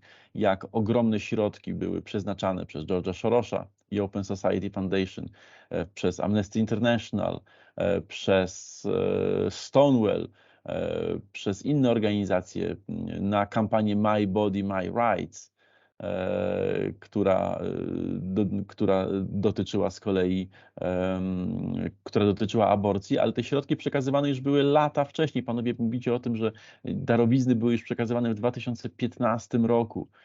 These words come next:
czyli to były lata przygotowań. E, a warto przypomnieć, że prawo irlandzkie zakazuje zagranicznego finansowania kampanii w trakcie referendów.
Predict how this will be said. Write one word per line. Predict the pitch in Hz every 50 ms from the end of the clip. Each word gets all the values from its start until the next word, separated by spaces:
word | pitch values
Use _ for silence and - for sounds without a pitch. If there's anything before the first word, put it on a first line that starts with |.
| - - - _ _
czyli | - 104 101 98
to | 117 107
były | 107 117 110 110
lata | 107 113 120 120 123 120 120 113
przygotowań. | - - - 110 110 104 - 120 117 113 101 98 87 87 87 87 - _ _ _ _ _ _ _
E, | 107 107 104 -
a | - 101
warto | 104 123 147 143 151 139
przypomnieć, | - - 147 - 139 117 110 110 123 151 - - _ _ _ _ _ _ _ _ - _ _ _
że | 113 113 107 120 120 117
prawo | 117 - 135 135 147 139 143 139
irlandzkie | 127 123 120 117 120 113 - 135 123
zakazuje | 113 123 113 - 131 117 143 202 190 131 101
zagranicznego | 98 95 92 95 92 92 90 - - 98 92 98
finansowania | - - 101 95 95 92 - 98 87 92 90 90 92
kampanii | - 101 95 - 101 95 95 90
w | -
trakcie | - 98 95 - - 107
referendów. | 101 101 98 - 107 101 92 90 90 117 139 147 _